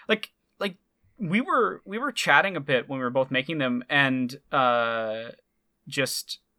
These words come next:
like, not heavily, but, but just enough that, like, we were aware that we were both making similar videos.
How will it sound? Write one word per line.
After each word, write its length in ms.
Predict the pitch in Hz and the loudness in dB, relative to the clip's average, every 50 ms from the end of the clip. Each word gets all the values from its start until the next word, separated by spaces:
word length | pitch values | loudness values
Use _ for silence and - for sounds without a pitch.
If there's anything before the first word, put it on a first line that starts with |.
| _ _ | _ _
like, 100 | - 185 | -2 4
not 160 | 165 226 240 - | 6 6 6 6
heavily, 420 | - 156 165 156 170 160 139 131 | 6 4 4 4 2 0 0 2
but, 300 | 127 139 139 135 - 151 | 0 0 0 0 -2 -2
but 120 | 147 160 147 | -2 -2 0
just 180 | 170 196 - | 0 -2 -2
enough 240 | 220 196 180 160 - | 2 2 2 2 2
that, 140 | - 165 151 | 0 0 2
like, 160 | 151 135 - | 2 2 2
we 80 | 143 139 | 0 0
were 120 | 135 139 135 | 0 2 2
aware 280 | 139 160 190 208 208 | 6 8 8 8 8
that 100 | 196 180 | 6 4
we 60 | 175 | 0
were 60 | 165 151 | -2 2
both 240 | 143 147 147 143 | 2 2 2 2
making 180 | 147 139 139 143 135 | 0 -2 -2 -2 -4
similar 280 | - - 139 131 131 | -2 -2 -2 -2 0
videos. 500 | 127 147 165 160 160 151 151 147 143 143 | 0 2 4 6 6 6 6 4 2 -2